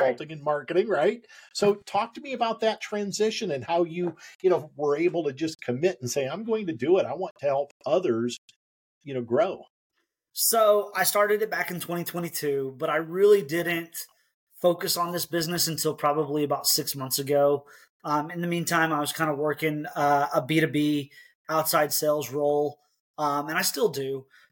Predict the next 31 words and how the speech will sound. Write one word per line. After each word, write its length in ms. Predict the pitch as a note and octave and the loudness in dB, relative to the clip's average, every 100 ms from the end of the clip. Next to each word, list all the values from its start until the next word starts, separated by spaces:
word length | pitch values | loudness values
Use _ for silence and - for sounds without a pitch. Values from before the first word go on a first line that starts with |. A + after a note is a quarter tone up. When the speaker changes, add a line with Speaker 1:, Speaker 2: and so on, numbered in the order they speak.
| _ | _
Speaker 2:
um, 520 | F3 D#3 D3+ C#3+ C#3+ - D#3 C3+ | 0 4 4 0 -6 -16 _ -2
but 160 | E3 | 2
I 160 | D#3+ D#3+ | 4 4
have 120 | D3+ | 2
a 60 | D#3 | 0
lot 240 | D#3 D3+ | 0 -2
more 120 | D3+ | -6
focus 420 | C#3 D#3 C#3+ C3+ C#3+ | -6 -6 -6 -6 -4
on 340 | C#3 C3 C3 _ | -6 -8 -12 _
this 160 | E3 - | -2 2
business 420 | D3+ C3+ C#3+ - | 0 0 -4 -4
Speaker 1:
Mm. 60 | |
Speaker 2:
now. 380 | D#3+ D#3 D3 C3+ | 0 2 2 -2
But 320 | C3+ D3+ D#3 - _ - | 0 2 2 0 _ -6
in 200 | F3 C#3 | -4 0
doing 380 | E3+ F4 A3+ | 0 2 0
that, 320 | C#3+ C#3 C3+ - | 2 2 0 0
I 80 | D3 | -2
really 400 | D3+ D#3+ E3+ D#3+ | 0 2 4 2
realized 720 | C3+ D#3 D#3+ D3+ C#3+ C#3 A#2+ | 2 4 6 6 4 0 -6
that 140 | D#3+ | -8
my 140 | C#3 C3 - | -8 -14 -4
passion 640 | G3+ G3+ - D#3+ C3+ C3 _ _ _ _ - | 0 0 0 -6 -10 -14 _ _ _ _ -2
is 200 | E3 C#3+ | 0 0
more 520 | D#3+ D#3+ D#3+ D3+ C#3+ - | 2 4 4 4 0 -4
B 160 | F3 | 0
two 80 | E3 | 2
B 240 | D#3+ C#3+ D3+ | 0 -4 -2
business, 760 | E3+ D#3 F#3 G#3 G#3 - - _ _ _ _ - | 0 0 -2 -2 0 -2 -4 _ _ _ _ -4
Speaker 1:
Mm. 60 | |
Speaker 2:
um, 440 | D#3+ D#3 D3+ D3 | 0 2 2 0